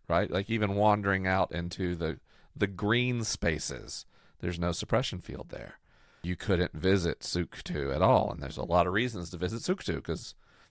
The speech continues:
it's the only kind of openly imminent place among all of the Vahashath. You can imagine, like, what's a, what's a concert look like if magic's involved versus not, right? There, there's some interesting things, like, how can you cook differently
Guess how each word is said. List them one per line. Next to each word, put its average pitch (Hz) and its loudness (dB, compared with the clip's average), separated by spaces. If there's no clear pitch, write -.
it's - -20
the - 0
only 98 2
kind 95 0
of - -2
openly 104 2
imminent 101 -2
place 95 0
among 101 0
all 104 8
of 98 2
the 104 4
Vahashath. 110 6
You 80 -8
can 92 -2
imagine, 87 2
like, 82 -4
what's 98 0
a, 92 6
what's 110 0
a 110 4
concert 107 4
look - 0
like 98 8
if 95 -2
magic's 127 2
involved 78 2
versus 85 0
not, 143 2
right? 95 6
There, 90 2
there's 92 -2
some 101 0
interesting 113 -2
things, - -4
like, - -4
how 98 4
can 104 -4
you 95 -6
cook - -6
differently 90 -8